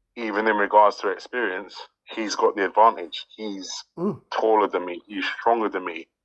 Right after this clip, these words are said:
Speaker 1: The only thing that I have on him possibly is, you know, my, my, you know, my speed compared to him.
Speaker 2: But you've
Speaker 1: But
Speaker 2: got,
Speaker 1: with
Speaker 2: you've
Speaker 1: one
Speaker 2: got
Speaker 1: leg
Speaker 2: bad
Speaker 1: down,
Speaker 2: wheel. Yeah.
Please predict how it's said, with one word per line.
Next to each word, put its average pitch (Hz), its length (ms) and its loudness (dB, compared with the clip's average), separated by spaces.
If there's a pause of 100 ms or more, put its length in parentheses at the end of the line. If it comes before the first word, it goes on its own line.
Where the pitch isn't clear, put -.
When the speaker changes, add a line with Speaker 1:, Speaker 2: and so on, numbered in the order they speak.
(320)
Speaker 1:
The 117 60 2
only 117 120 4
thing 110 180 0
that 113 100 8
I 107 140 8
have 107 300 4
on 107 160 2
him 104 260 -2 (720)
possibly 95 640 0
is, 95 480 -4 (160)
you 104 100 -4
know, 95 300 2
my, 98 260 4 (640)
my, 98 220 6 (220)
you 104 140 -6
know, 92 260 0
my 101 160 6
speed 101 460 -6
compared 101 400 0
to 101 100 0 (120)
him. 92 160 0 (320)
Speaker 2:
But 160 80 -8
you've 107 80 -12
Speaker 1:
But 98 140 6
Speaker 2:
got, - 80 -2
Speaker 1:
with 98 300 -2
Speaker 2:
you've - 140 -20
Speaker 1:
one 107 160 6
Speaker 2:
got 104 100 0
Speaker 1:
leg 101 160 2
Speaker 2:
bad 165 80 -6
Speaker 1:
down, 226 200 6
Speaker 2:
wheel. 180 220 0 (240)
Yeah. 247 320 -2